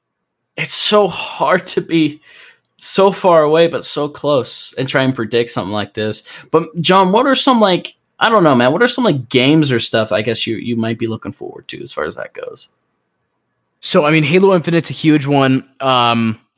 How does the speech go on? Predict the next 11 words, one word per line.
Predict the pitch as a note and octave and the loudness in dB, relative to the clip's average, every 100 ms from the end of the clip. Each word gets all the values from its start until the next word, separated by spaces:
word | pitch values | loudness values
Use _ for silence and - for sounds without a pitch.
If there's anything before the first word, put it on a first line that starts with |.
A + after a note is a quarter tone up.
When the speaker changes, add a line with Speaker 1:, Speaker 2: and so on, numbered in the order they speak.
| - | -4
Speaker 2:
I | C3 C3+ - _ - | -2 -2 -10 _ -4
Speaker 1:
Yeah, | A#2+ | 2
that's | A2 C3 | 2 2
what | C#3+ | 0
I | |
mean, | F#3+ | 2
Speaker 2:
believe | B3 C#4 C4+ | 2 2 0
Speaker 1:
yeah. | |
Speaker 2:
Assassin's | - B3+ B3 B3 A3+ | 0 2 2 0 -2
Creed | - A#3 A3 F#3 | -2 -2 -2 0
Valhalla | G3 G3+ C#3+ F3+ F#3+ G3 F#3+ | 2 2 2 2 2 0 -2